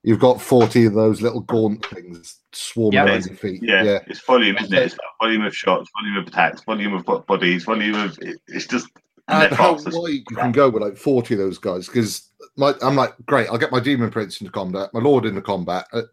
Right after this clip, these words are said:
Speaker 1: my, my berserkers in," and I went so wide, it was like, they took them all, like, in a multi-charge.
Speaker 3: Yeah, yeah.
Speaker 1: I'm like, "Oh, I'm just tar pitted to death now. I can't do anything. I can't kill forty. I, I don't have the time."
Speaker 3: Mm, mm.
Speaker 1: I don't
Speaker 2: Uh,
Speaker 1: bother at
Speaker 2: also,
Speaker 1: all.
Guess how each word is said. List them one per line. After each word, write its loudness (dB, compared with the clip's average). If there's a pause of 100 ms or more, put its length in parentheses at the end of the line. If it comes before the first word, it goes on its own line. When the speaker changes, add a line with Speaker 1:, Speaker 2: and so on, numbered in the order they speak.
Speaker 1:
my, 0
my -2
berserkers 0
in," -8 (360)
and -2
I 4
went 0
so 2
wide, 2
it -2
was -6
like, 0 (220)
they -6
took -4
them 0
all, 2
like, 0
in -4
a -2
multi-charge. -2
Speaker 3:
Yeah, -8
yeah. -12
Speaker 1:
I'm -10
like, -6
"Oh, -6 (400)
I'm -2
just -6
tar 2
pitted -6
to -12
death -4
now. -2
I -2
can't -2
do 2
anything. -6
I -10
can't -2
kill 2
forty. -8 (100)
I, 0
I -4
don't 2
have -4
the -6 (140)
time." -8
Speaker 3:
Mm, -2
mm. -10 (300)
Speaker 1:
I -8
don't -10
Speaker 2:
Uh, -4
Speaker 1:
bother 2
at 4
Speaker 2:
also, 6
Speaker 1:
all. -16